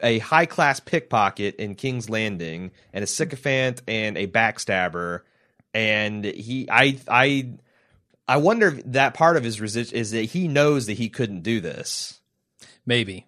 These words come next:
Speaker 1: Like,
Speaker 2: And that he would fail.
Speaker 1: I have no idea how to actually lead men if I can't bribe them or,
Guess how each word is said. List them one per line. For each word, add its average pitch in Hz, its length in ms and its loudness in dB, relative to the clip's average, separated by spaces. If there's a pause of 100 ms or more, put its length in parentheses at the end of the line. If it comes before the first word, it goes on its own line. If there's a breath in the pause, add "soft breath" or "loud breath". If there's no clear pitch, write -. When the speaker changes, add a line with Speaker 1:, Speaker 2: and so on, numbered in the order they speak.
Speaker 1:
Like, 117 200 4
Speaker 2:
And 113 80 0
that 110 80 -4
he 117 100 -2
would 107 160 -6
fail. 113 140 0
Speaker 1:
I 180 100 8
have 143 240 6
no 143 360 6
idea 131 640 2
how 104 180 4
to 98 140 -2
actually 110 440 2
lead 101 320 -4
men 104 260 -4
if 90 100 -6
I 92 80 0
can't 90 380 -6
bribe 98 440 0
them 98 520 -4
or, 87 640 -4